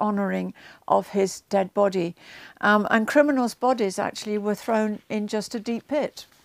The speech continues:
quite close to where they were crucified. Um,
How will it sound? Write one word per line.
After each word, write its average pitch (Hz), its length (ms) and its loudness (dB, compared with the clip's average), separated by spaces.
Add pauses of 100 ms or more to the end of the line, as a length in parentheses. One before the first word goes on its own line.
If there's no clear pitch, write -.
(200)
quite 233 260 4
close 220 280 0
to 220 100 -8
where 208 160 2
they 208 140 2
were 220 100 0
crucified. 196 760 -6 (840)
Um, 214 340 4